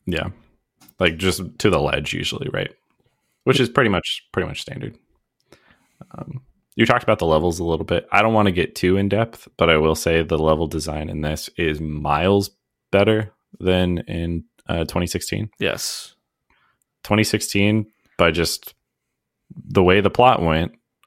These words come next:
Speaker 1: uh, was Mars and hell. <laughs>
Speaker 2: You know, Doom. <laughs>
Speaker 1: Yeah, exactly, Doom. Um,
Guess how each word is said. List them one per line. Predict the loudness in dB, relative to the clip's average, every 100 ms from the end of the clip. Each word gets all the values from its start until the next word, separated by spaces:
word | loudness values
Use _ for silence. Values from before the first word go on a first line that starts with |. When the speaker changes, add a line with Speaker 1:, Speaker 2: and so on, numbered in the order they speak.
| _
Speaker 1:
uh, | 2 4 4 2
was | 0 -2
Mars | 2 4 4 2 2
and | -2
hell. | 0 0 0 0 0 2 4
<laughs> | 4 4 2 -6 -6
Speaker 2:
You | -2
know, | 2 4 2 -2 _ _
Doom. | 0 2 2 0
<laughs> | -2 -2 -4 -8 _ -18 -2
Speaker 1:
Yeah, | 0 2 2
exactly, | 4 4 4 2
Doom. | 2 2 -2 -14 -20 -20 -20 -20 _
Um, | -2 -2 -2 -6 -10